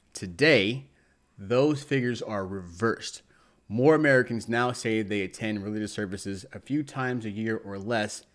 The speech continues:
at fifty-four percent, then they, then they attend at least monthly, forty-five percent.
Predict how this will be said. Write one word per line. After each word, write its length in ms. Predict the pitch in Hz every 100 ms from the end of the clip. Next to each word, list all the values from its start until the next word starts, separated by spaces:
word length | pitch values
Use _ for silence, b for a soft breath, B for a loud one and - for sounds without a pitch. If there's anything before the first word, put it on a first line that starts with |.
| _ -
at 180 | 95
fifty-four 600 | - 92 - 85 - 190
percent, 420 | 185 120 - 107 - b b b b _
then 200 | 139 147
they, 180 | 135 131 - -
then 160 | 143
they 120 | 156 135
attend 360 | - 135 131
at 160 | 117 101
least 260 | 117 110
monthly, 760 | 113 113 135 165 165 135 107 110
forty-five 920 | 107 - - 95 90 - 120 120 -
percent. 380 | 87 - 76